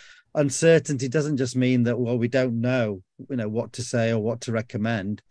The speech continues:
Uh, there are degrees of uncertainty. I mean, some things are more uncertain than others. Um, few things are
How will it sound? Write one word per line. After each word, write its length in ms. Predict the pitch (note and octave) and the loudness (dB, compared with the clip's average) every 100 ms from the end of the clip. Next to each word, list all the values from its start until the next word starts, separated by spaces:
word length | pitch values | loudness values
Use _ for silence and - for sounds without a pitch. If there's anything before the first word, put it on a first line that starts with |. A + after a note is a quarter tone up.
| - - _ | -20 -20 _
Uh, 160 | A#2+ A#2+ | 0 2
there 160 | C#3+ | 2
are 40 | C3 | 0
degrees 520 | B2+ B2 C#3+ F3+ C3 | 0 2 4 4 0
of 80 | G#2 | -4
uncertainty. 680 | G2+ - F#2+ F#2 G2 F2+ G2 | -6 -6 -8 -8 -12 -10 -8
I 20 | |
mean, 140 | G#2 | -8
some 240 | G2+ A#2+ G#2 | -4 -4 -2
things 260 | A#2 F#2+ | -4 -2
are 60 | A2 | -2
more 300 | G#2+ A2 A2+ | -2 -2 -2
uncertain 720 | B2 B2 - A#2+ A2 - A2 | 0 -2 0 0 -2 -4 -4
than 140 | G#2+ | -2
others. 440 | A2+ A#2 C3+ B2+ - | -2 -2 -2 -4 -8
Um, 320 | G#2 A2 G#2+ G#2 - _ | -6 -4 -4 -8 -16 _
few 280 | - B2+ B2 | 0 2 2
things 360 | - A#2 G2+ | 0 0 0
are 240 | G#2+ G#2 | -2 -2